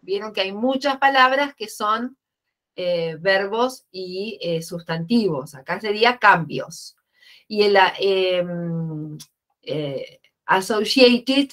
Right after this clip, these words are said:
está lejos de are, porque en la pregunta empieza con un, con el auxiliar, después va la frase nominal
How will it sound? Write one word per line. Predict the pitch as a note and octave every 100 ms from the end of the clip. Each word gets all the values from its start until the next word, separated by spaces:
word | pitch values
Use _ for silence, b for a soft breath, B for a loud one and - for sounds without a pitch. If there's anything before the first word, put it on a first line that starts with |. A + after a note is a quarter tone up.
| -
está | F#3+ - F#3+
lejos | G#3+ C#4+ B3+ - F3+
de | F3+ F#3
are, | F#3+ G3 A#3
porque | - F#3+ E3+
en | F#3
la | F3 F3+
pregunta | G3 G#3+ C4+ A#3+ A#3+ B3 C4 -
empieza | F#3 E3+ A#3+ C4 C4 A#3+
con | G#3+ G#3+
un, | A3 G#3+ G3+
con | G#3 G#3
el | G#3
auxiliar, | G3+ - A3 A3+ A3+ A#3+ C4+ _ _ _ _ _
después | F3+ E3+ C4 C4+
va | A#3+ A3+
la | G#3
frase | G#3 G#3+ A3 A3+
nominal | A3 A3 A#3 A#3+ A#3+ B3 C#4+